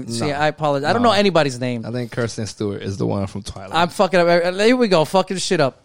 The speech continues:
Speaker 1: What else? Um, I didn't get it at all, Eileen. I didn't say Juan w-, one time. One.
Speaker 2: Keep saying
Speaker 1: One.
Speaker 2: Juan.
Speaker 1: Juan. One.
Speaker 2: Yuan.
Speaker 1: Ju-, Yuan.
Speaker 2: But you
Speaker 1: Yuan.
Speaker 2: say fast.
Speaker 1: Yuan.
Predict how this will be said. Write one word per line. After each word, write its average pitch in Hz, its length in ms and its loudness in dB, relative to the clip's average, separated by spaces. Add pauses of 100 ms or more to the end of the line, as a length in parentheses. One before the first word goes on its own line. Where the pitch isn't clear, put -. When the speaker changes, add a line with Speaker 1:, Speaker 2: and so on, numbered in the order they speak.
(140)
Speaker 1:
What 160 180 0
else? 160 280 2
Um, 143 480 0 (360)
I 202 120 2
didn't 277 180 4
get 269 160 4
it 269 60 6
at 254 120 6
all, 277 140 8
Eileen. 285 420 4
I 240 80 4
didn't 247 140 2
say 254 140 2
Juan 240 340 4
w-, 240 280 -8
one 226 200 2
time. 254 320 0 (220)
One. 233 320 2 (240)
Speaker 2:
Keep 147 160 -8
saying 147 220 -2
Speaker 1:
One. 202 140 4
Speaker 2:
Juan. 107 320 -4 (120)
Speaker 1:
Juan. 185 320 0
One. 143 500 0
Speaker 2:
Yuan. 120 540 0
Speaker 1:
Ju-, 156 120 -2 (160)
Yuan. 214 460 4
Speaker 2:
But 170 60 0
you 349 140 8
Speaker 1:
Yuan. 214 240 4
Speaker 2:
say 139 120 0
fast. 127 540 -4
Speaker 1:
Yuan. 185 340 4